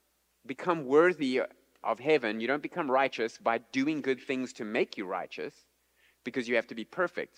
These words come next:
So how do we become righteous? Jesus Christ did everything perfectly. He's the only person ever who didn't sin once, even in his thoughts,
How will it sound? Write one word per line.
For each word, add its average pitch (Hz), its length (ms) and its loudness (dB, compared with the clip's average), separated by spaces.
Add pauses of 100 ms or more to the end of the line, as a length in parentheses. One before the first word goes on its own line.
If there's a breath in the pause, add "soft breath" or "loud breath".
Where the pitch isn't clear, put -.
So 127 140 -2
how 135 200 4
do 147 80 2
we 135 120 -2
become 123 400 -6
righteous? 196 480 -6 (420)
Jesus 180 380 -4
Christ 180 380 2
did 139 100 2
everything 113 380 -2
perfectly. 90 520 -6 (680)
He's 107 80 -18
the 139 100 -2
only 147 220 0
person 156 320 -2
ever 98 380 0 (380)
who 117 100 -6
didn't 156 260 -4
sin 170 320 -2
once, 135 300 -2
even 139 220 -6
in 127 120 -2
his 120 160 -6
thoughts, - 640 -4